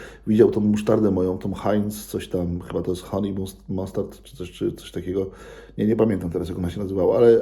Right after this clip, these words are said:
ale taka z Heinza, to bardzo proszę, y, napiszcie mi na Instagramie w privie. Będę bardzo, bardzo wdzięczny. A tymczasem zabieram się za śniadanie, a my się słyszymy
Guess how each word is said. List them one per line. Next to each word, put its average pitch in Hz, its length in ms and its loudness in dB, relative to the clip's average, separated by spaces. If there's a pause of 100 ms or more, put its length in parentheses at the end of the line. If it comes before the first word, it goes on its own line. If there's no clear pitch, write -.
ale 110 140 4 (340)
taka 104 340 -2
z - 80 -12
Heinza, 113 520 2 (680)
to 123 280 8
bardzo 120 340 4
proszę, 120 440 4 (200)
y, 131 40 -6 (380)
napiszcie 110 500 -2
mi 101 360 0
na 101 140 -2
Instagramie 98 580 0
w - 80 -6
privie. 107 460 2 (360)
Będę 107 240 2
bardzo, 92 300 0
bardzo 87 260 -2
wdzięczny. 80 460 -6 (200)
A 123 100 -4
tymczasem 117 400 -2
zabieram 95 320 0
się - 140 -8
za 85 120 -6
śniadanie, 107 480 -2 (320)
a 170 80 -2
my 120 100 0
się - 140 -6
słyszymy 82 420 -6